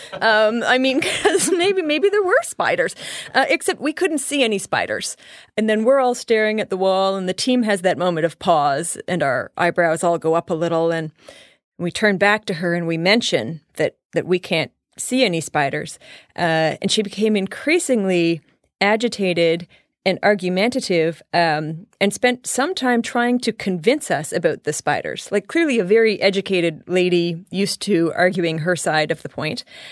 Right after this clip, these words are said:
And we, we asked her again about alcohol, which she continued to deny.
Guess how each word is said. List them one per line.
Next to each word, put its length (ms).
And 140
we, 160
we 160
asked 240
her 80
again 460
about 320
alcohol, 580
which 160
she 160
continued 460
to 80
deny. 400